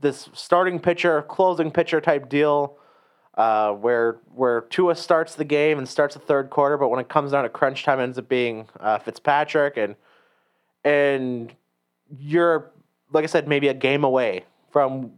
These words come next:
winning that. Then you run it back this year, no Fitzmagic, you've gotta go basically all on, on Tua, who ends up getting hurt again, and I believe he missed,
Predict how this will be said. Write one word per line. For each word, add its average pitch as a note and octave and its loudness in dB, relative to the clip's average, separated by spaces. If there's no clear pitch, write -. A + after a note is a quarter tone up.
winning C#3 0
that. A2+ 0
Then C#3 -4
you D#3 0
run F#3+ 2
it G#3 -2
back F#3 2
this D3 0
year, B2+ 0
no D#3+ 2
Fitzmagic, D3 0
you've C3+ -4
gotta C3+ 2
go C3+ 2
basically F3 0
all D#3 2
on, D#3+ 0
on C#3 0
Tua, F3 2
who D#3 0
ends G3 0
up G3 -6
getting G3 0
hurt F3+ 0
again, D#3 0
and C#3+ -4
I C#3 -2
believe C#3+ -4
he F#3+ -4
missed, D#3 -4